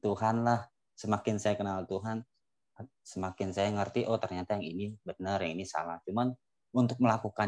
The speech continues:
yang benar ini yang <laughs> saya masih belum mampu untuk apa, belum mampu untuk, ya masih belajar lah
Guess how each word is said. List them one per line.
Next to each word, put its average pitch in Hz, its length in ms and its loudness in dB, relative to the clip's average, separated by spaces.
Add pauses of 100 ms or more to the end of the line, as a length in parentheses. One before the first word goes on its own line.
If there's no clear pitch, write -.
yang 98 160 -4
benar 98 320 2
ini 131 320 2
yang 107 80 2
<laughs> 92 80 0
saya 113 480 6
masih 98 320 2
belum 95 400 0 (560)
mampu 110 640 6
untuk 107 320 0 (1040)
apa, 107 480 4
belum 92 400 0
mampu 90 500 -2
untuk, 87 300 -8
ya 123 160 0
masih 101 240 -2
belajar 92 400 4
lah 113 160 0